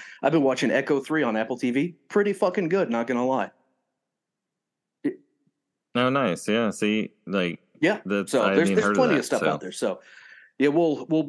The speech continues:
Speaker 1: we'll bring all that up with our top shows, you know, that we watch this year, what we're looking forward to next year. And I've definitely been working on my top five for Christmas, uh, movies. So get ready for that, 'cause, you know, there,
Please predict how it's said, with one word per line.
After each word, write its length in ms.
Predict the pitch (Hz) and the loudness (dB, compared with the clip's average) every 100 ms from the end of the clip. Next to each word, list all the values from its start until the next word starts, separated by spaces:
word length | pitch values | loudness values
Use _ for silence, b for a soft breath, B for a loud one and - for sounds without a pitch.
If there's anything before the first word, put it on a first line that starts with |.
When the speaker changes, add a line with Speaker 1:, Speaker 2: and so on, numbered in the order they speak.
| 170 | -2
Speaker 1:
we'll 160 | 175 151 | 0 0
bring 220 | 151 151 | 2 0
all 100 | 143 | 2
that 140 | 135 131 | 2 0
up 160 | 131 | 0
with 80 | 131 | -2
our 80 | 113 | -4
top 280 | - 135 123 | -4 -4 -4
shows, 400 | - 123 120 107 | 0 2 2 0
you 60 | 110 | -2
know, 100 | 104 | -2
that 100 | 98 | -4
we 100 | 98 | -4
watch 220 | 101 - | -4 -2
this 200 | 147 127 | -2 0
year, 120 | 131 | 0
what 140 | 120 101 | 0 -2
we're 100 | 101 | -4
looking 220 | 98 95 | -6 -8
forward 180 | 98 95 | -10 -8
to 80 | 98 | -4
next 300 | 123 123 - | -4 -4 -2
year. 240 | 123 120 | 0 0
And 160 | 104 - B B | -2 -6 B B
I've 100 | 147 | 0
definitely 280 | 180 156 147 | 2 2 0
been 100 | 127 | 0
working 200 | 123 120 | 0 0
on 40 | |
my 100 | 107 | -2
top 260 | 104 113 98 | 0 -2 0
five 180 | 107 98 | -2 -2
for 100 | - | -4
Christmas, 560 | - 113 - 90 - - | -4 -4 -4 -6 -6 -4
uh, 140 | 98 92 | -4 -2
movies. 360 | 101 95 92 | -2 -4 -6
So 340 | - 95 92 90 | -2 -2 -4 -2
get 120 | 120 | -2
ready 160 | 113 104 | 0 -2
for 100 | 95 | -2
that, 160 | 101 95 | -4 -4
'cause, 160 | - - B B B B _ | -8 -10 B B B B _
you 80 | - | -2
know, 100 | 110 | 0
there, 120 | 95 | 0